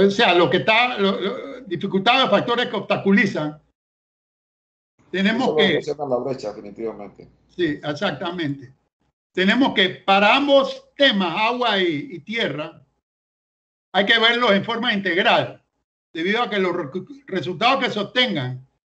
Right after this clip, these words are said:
Speaker 1: al desarrollo de la, de los labores, de las labores culturales de la agricultura van a incidir o influir en ambos recursos naturales.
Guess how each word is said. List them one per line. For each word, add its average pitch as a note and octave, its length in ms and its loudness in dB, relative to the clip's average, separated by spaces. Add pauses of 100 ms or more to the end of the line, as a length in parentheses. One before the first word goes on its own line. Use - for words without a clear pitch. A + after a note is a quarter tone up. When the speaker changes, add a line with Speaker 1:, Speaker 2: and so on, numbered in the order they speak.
(140)
Speaker 1:
al E3 140 -6
desarrollo G3 500 0
de A#3+ 60 0
la, G3+ 260 0
de E3+ 160 -4
los E3+ 140 0
labores, F#3+ 520 -2
de F#3 100 -4
las F3 140 -2
labores G3+ 360 -2
culturales F#3+ 580 0
de D3+ 80 -2
la D3+ 100 -4
agricultura G#3+ 800 -6 (680)
van G3 200 4
a A#3 160 4
incidir G3 400 2
o F#3+ 180 0
influir G3 480 -2
en G3+ 220 -2
ambos G#3 300 -2
recursos F#3+ 400 -4
naturales. E3+ 560 -4